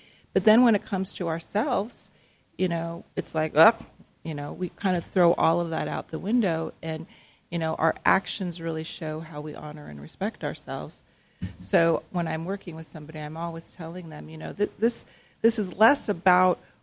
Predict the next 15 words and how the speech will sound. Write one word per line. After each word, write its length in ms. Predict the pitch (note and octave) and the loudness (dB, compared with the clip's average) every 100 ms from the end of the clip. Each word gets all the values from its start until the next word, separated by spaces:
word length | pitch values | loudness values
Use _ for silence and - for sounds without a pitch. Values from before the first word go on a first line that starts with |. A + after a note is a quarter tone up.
| - | 2
what 200 | F3+ - | 4 6
you're 160 | F#3+ | 4
gonna 200 | E3+ E3 D3+ | 4 -2 -6
do 480 | - F3+ D#3 D3+ D3 - | 2 4 4 2 -2 -2
and 160 | E3 | -2
more 260 | E3 F3+ G#3+ | 0 0 0
about 340 | G3+ F3 E3 - | 0 0 0 -2
you 200 | F#3 F#3+ | -4 -4
learning 380 | F3+ F3 E3+ | -4 -6 -8
how 280 | F3 F3 D#3 | -8 -8 -6
to 140 | D3+ - | -6 -6
honor 460 | D#3+ E3 E3 E3 E3 | -4 -2 -2 -6 -6
and 160 | E3 | -8
respect 520 | D#3 D#3+ - D#3 - - | -8 -10 -4 -4 -4 -6
yourself. 500 | G3+ - G#3 G#3 | -6 -2 -2 -2